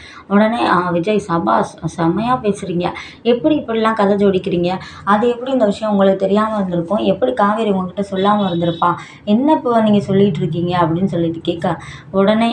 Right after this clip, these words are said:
ஆ, விஜய் வந்து, "வேணா நான் காவேரியை வர சொல்றேன், காவேரிட்ட வேணா நீங்க கேளுங்க" அப்படின்னு சொல்லிட்டு சொல்ல, ஆ, "அவகிட்ட நான் என்ன பேசுறது? எல்லா பிளானுமே நீங்க தானே எக்ஸிக்யூட்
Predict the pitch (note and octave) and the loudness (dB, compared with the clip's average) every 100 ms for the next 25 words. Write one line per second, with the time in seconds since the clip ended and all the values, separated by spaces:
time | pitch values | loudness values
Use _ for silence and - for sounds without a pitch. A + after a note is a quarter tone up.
0 | - F3 F3 F#3 G3 A#3 G3 F3 F#3+ F#3+ | 0 0 0 0 0 0 0 2 2 0
1 | - - G#3+ A3 B3+ A#3+ G3 G3+ A#3 A#3+ | -8 -2 0 0 0 0 2 2 2 2
2 | G#3 F#3 F3+ G3 F#3 F3+ F3+ G3 A3 G3+ | 0 0 -4 -4 -2 -2 0 -2 -2 -2
3 | G3+ G#3 A3 G3 E3+ G3 G3 F#3 F3 E3+ | 0 0 0 -2 0 2 4 2 -2 0
4 | F#3+ F#3+ E3+ E3+ E3 F3+ F3+ - - - | -2 -2 -6 -6 -6 -4 -4 -6 -16 -6
5 | G3+ G#3 F#3 F#3 G#3+ B3+ C4 A#3+ G3+ G3+ | 0 2 2 2 0 0 2 4 4 4
6 | G3+ G3+ G3 F#3+ F#3 F3 E3 F3 G#3+ G#3 | 4 4 0 0 0 2 2 2 0 2
7 | G3+ G#3+ A3+ G3+ G#3 A3 G3+ E3+ G#3+ F#3+ | 2 2 2 4 4 2 0 -2 -2 2
8 | G3 | 2